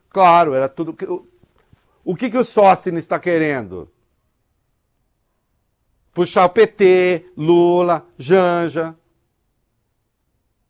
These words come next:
Como nós vamos ver. Pra posição de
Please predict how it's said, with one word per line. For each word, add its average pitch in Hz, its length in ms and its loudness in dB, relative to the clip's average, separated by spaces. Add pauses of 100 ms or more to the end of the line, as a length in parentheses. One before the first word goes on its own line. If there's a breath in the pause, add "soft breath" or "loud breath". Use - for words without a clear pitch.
(680)
Como 160 200 -8
nós 147 100 -2
vamos 151 220 -8
ver. 165 340 -4 (960)
Pra 190 140 4
posição 214 520 0
de 175 220 -4